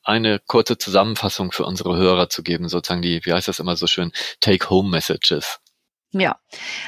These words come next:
Speaker 2: also der Nutzen der Impfung steht über dem Risiko der Erkrankung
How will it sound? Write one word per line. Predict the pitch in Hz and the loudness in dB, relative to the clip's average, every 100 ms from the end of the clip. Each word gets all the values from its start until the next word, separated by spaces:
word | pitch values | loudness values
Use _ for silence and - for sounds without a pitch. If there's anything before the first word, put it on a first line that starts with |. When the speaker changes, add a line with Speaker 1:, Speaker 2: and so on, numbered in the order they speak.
| - | 0
Speaker 2:
also | 175 190 185 202 190 _ - | 4 4 4 4 2 _ 0
der | 143 | 0
Nutzen | 143 185 - - 220 190 | 2 0 0 0 2 4
der | 156 160 - - | 4 4 0 2
Impfung | 196 220 - 196 185 - - - - - | 4 4 4 4 4 -2 -10 -16 -16 -6
steht | 170 - 175 190 - | -4 2 2 2 0
über | 175 160 | -2 0
dem | 165 156 143 | 2 0 -2
Risiko | - 180 196 - 170 | -4 -4 -4 -2 0
der | 170 160 | 4 2
Erkrankung | 117 - - 147 196 208 202 202 | 2 -2 -2 -2 0 0 0 0